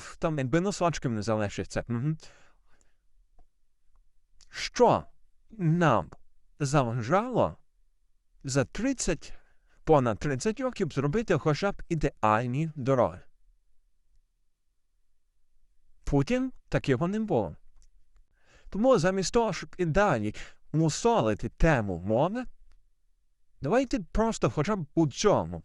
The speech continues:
не будемо схожими на росіян.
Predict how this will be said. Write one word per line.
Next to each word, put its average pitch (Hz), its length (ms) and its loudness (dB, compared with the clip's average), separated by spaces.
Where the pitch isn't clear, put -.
не 190 200 2
будемо 196 460 -2
схожими 117 760 0
на 131 200 0
росіян. 98 420 -6